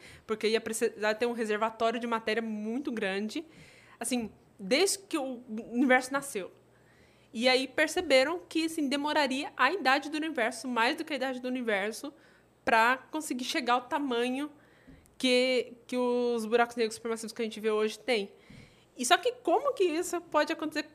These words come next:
quando a gente observa eles, quando o universo tinha só três mil anos? Então, assim, é, é uma, é um dos grandes mistérios do, tipo, da onde, como eles foram formados, como eles chegaram no centro e também a relação deles com a própria galáxia. Será que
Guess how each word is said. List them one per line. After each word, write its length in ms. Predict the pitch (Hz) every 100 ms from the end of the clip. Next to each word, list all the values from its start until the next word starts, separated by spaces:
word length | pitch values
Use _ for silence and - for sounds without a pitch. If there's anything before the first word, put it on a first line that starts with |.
| _ _
quando 220 | 302 302
a 20 | 330
gente 140 | 320
observa 420 | 277 - 294 285
eles, 300 | 269 269 285
quando 180 | - 294
o 40 | 294
universo 400 | 277 262 285 -
tinha 140 | 294
só 200 | - 311
três 260 | 311 339 294
mil 200 | 285 277
anos? 420 | 254 247 226 - - - - -
Então, 140 | 294
assim, 280 | 339 339 262
é, 720 | 226 247 262 277 - 202 214
é 80 | 254
uma, 260 | 359 359 269
é 60 |
um 60 | 311
dos 140 | 349
grandes 280 | 339 330 339
mistérios 640 | 370 370 277 285 311 285 262
do, 400 | 214 254 269 254 208 -
tipo, 280 | 233 247 214
da 120 | 220
onde, 260 | 254 269 240 202 -
como 220 | - 277 349
eles 120 | 302
foram 160 | 277 262
formados, 420 | 254 226 240 247
como 220 | - 277
eles 120 | 320 -
chegaram 520 | 311 214 220 247 339
no 120 | 320
centro 560 | - 240 226 285 339 370 - - - -
e 100 | 247
também 380 | 359 311 349 349 -
a 80 | 277
relação 440 | 370 349 349 320
deles 260 | 269 302 -
com 220 | - 262
a 60 | 349
própria 340 | 285 285 254
galáxia. 560 | 262 233 214 - 180 - -
Será 260 | - 220 247
que 300 | - 240